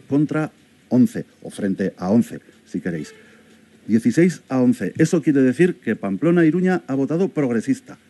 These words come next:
que quiere un gobierno alternativo. Pamplona no quiere que gobierne la derecha. Hay dieciséis concejales y concejalas,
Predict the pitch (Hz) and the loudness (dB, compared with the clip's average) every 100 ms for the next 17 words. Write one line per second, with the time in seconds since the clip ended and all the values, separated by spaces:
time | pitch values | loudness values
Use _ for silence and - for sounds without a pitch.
0 | _ _ _ _ _ - 123 - 160 202 | _ _ _ _ _ -2 -2 -2 2 4
1 | 202 117 113 113 120 113 101 98 104 101 | 6 4 4 2 2 2 -2 -2 -4 -4
2 | 98 87 - - - 117 120 202 233 190 | -4 -8 -10 -16 -4 -2 2 4 4 2
3 | - 165 214 160 107 98 98 95 87 80 | 2 2 2 0 -2 -2 -2 -2 -4 -6
4 | 76 - 78 - _ _ _ _ _ _ | -10 -12 -18 -18 _ _ _ _ _ _
5 | _ _ _ - 175 170 135 120 - 165 | _ _ _ -2 0 0 0 -2 -2 0
6 | 190 - 113 - - 139 165 127 113 98 | 0 -2 -6 -6 -6 -2 -2 -2 -6 -6
7 | 92 131 165 214 - | -6 -2 0 -2 -4